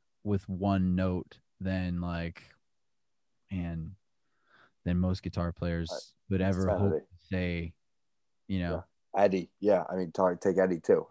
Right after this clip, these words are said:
Speaker 2: Eddie Van Halen. Like, just, I
Speaker 1: Jesus.
Speaker 2: mean, it's just
Speaker 1: I mean, you wanna, fuck,
Speaker 2: insanity.
Speaker 1: man.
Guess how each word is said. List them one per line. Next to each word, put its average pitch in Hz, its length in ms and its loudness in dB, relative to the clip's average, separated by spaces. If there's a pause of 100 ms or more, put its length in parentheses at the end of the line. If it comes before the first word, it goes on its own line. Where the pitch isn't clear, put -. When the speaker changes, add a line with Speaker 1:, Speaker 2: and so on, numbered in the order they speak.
Speaker 2:
Eddie 85 120 -6
Van 78 160 -8
Halen. 78 260 -10
Like, - 120 -14
just, 95 280 -4
I 90 80 -4
Speaker 1:
Jesus. 80 140 -8
Speaker 2:
mean, 78 120 -16 (220)
it's 98 140 -8
just 98 240 -2
Speaker 1:
I 120 60 6
mean, 123 140 8
you 131 100 6
wanna, 123 240 6
fuck, - 380 -6
Speaker 2:
insanity. 101 360 -2 (120)
Speaker 1:
man. 92 200 -8